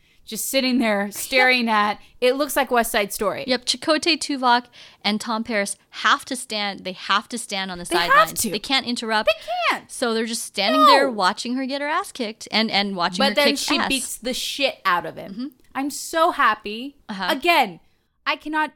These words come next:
Speaker 1: emphasize how empowering this series is to women.
Speaker 2: Yep.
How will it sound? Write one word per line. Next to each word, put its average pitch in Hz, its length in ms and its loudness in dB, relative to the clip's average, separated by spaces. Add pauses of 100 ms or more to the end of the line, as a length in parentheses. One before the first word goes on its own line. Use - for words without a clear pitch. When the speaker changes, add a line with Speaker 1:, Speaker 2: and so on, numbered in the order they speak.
Speaker 1:
emphasize 262 840 -4 (200)
how 262 560 2
empowering 233 920 0 (160)
this 226 300 -2
series 240 460 2
is 214 200 0
to 220 100 -6
women. 190 400 -6 (140)
Speaker 2:
Yep. - 140 -20